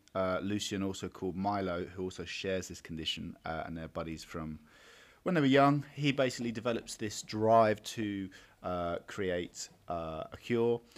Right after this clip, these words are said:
which, um, evolves into him creating synthetic blood, which is used all over the world,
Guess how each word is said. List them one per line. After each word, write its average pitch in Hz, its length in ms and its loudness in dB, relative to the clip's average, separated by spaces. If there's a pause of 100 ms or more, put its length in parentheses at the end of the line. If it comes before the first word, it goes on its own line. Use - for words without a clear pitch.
(140)
which, - 420 -6
um, 78 640 -6
evolves 87 460 -4
into 85 320 -10
him 87 160 -10
creating 71 300 -6
synthetic - 540 -8
blood, 95 280 0
which 80 180 -8
is 85 140 -8
used 90 280 -6
all 123 160 2
over 107 120 4
the 104 80 2
world, 104 440 4